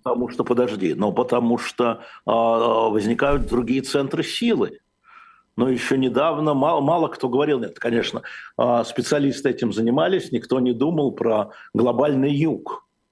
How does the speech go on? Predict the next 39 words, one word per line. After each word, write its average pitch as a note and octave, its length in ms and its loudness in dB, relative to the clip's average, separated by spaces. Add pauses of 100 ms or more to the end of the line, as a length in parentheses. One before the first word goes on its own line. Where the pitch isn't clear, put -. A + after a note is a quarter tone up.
(600)
да? C3 440 0
Но A2+ 80 0
сейчас C#3+ 400 -2
мы C3+ 120 2
видим, E3 260 2
как A#2 180 0
он B2+ 100 0
с-, - 120 -4
реально D3 440 2
складывается D#3+ 960 0 (680)
от, A2+ 420 0
э, A2+ 500 2
Китая D3+ 540 2
до A2+ 140 0
Саудовской A#2+ 680 0
Аравии C3 640 0 (340)
и A2+ 80 0
дальше B2+ 680 0
до A#2 140 0
Бразилии. C3+ 640 -2 (520)
Не A2+ 100 0
говоря B2+ 300 2
уже D3 160 0
про A2+ 200 0
Индию, D3 360 0
про A#2 180 0
юар C#3+ 320 2
и C3+ 60 2
так B2+ 240 -2
далее. G2 380 -2
Есть D#3 180 0
глобальный E3+ 560 0
юг. A2+ 180 0
Вот G2+ 100 -6
был C3 100 0
глобальный D3+ 460 0
запад, A#3+ 360 -2
коллективный D3 560 -2
запад, A#2+ 320 -2